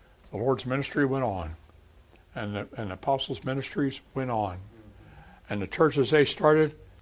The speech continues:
Hey, I believe that biblically you're here today as a result of that. Our church in Cassville was there as a result of that. Churches I pastor in Amarillo and Kerrville, Texas, were a result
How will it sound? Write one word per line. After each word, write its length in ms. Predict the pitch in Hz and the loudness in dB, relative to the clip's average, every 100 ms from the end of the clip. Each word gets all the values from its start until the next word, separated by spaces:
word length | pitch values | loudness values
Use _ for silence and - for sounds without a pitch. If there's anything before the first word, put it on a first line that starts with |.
| - - | -20 -8
Hey, 240 | - 135 113 | 4 4 6
I 140 | 127 | 4
believe 340 | 127 127 143 | 4 6 6
that 120 | 127 117 | 4 4
biblically 500 | 143 143 139 151 147 | 4 4 4 4 2
you're 340 | - 131 135 | 0 2 4
here 140 | 143 | 6
today 260 | 139 127 143 | 4 4 4
as 140 | 143 143 | 4 2
a 20 | |
result 380 | 123 151 123 - | -2 -2 -6 -6
of 80 | |
that. 340 | 120 120 - - - - _ - - - - - _ - - | -6 -6 -8 -18 -20 -20 _ -20 -20 -20 -20 -20 _ -10 -6
Our 100 | 123 | 0
church 280 | 156 139 | 2 2
in 80 | 143 | 0
Cassville 520 | 135 147 139 156 147 | 4 6 6 4 2
was 100 | 131 | 2
there 220 | 139 143 151 | 2 0 0
as 140 | 143 120 | -4 -6
a 40 | |
result 360 | 120 127 117 110 | -6 -4 -6 -6
of 60 | |
that. 200 | 101 92 - - - - - - - - - | -8 -8 -14 -20 -20 -20 -20 -20 -20 -20 -8
Churches 260 | - 131 151 | -4 -2 0
I 80 | 123 | 0
pastor 400 | 151 143 131 135 | 6 4 4 0
in 80 | |
Amarillo 360 | 127 135 135 139 | 0 2 2 0
and 140 | 127 | -2
Kerrville, 300 | 110 143 139 | 0 0 0
Texas, 440 | 135 147 135 139 - | 0 -2 -2 -4 -2
were 100 | 139 | -2
a 20 | |
result 340 | 120 135 139 | -2 -2 -4